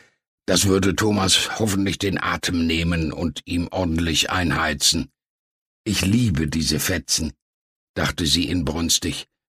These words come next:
„Und ich liebe diese Fetzen umso mehr, als ich daran denken muss,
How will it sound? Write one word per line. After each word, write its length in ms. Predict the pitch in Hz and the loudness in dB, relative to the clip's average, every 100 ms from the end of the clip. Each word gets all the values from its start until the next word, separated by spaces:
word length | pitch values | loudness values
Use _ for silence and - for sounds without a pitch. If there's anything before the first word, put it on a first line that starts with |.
| _ _ _ | _ _ _
„Und 200 | - 120 | 0 2
ich 200 | 107 95 | 2 2
liebe 320 | 95 113 117 | 2 2 2
diese 320 | 104 107 104 104 | 2 2 2 2
Fetzen 420 | 127 120 - 113 | 2 2 2 2
umso 340 | 107 - 113 | 2 2 4
mehr, 580 | 104 107 110 117 139 123 - _ - | 6 6 4 4 4 2 -2 _ -6
als 220 | 104 113 | -2 0
ich 120 | 110 | 2
daran 340 | 117 95 98 | 2 2 2
denken 400 | 92 107 - 110 | 2 0 0 2
muss, 300 | 113 110 - | 2 4 2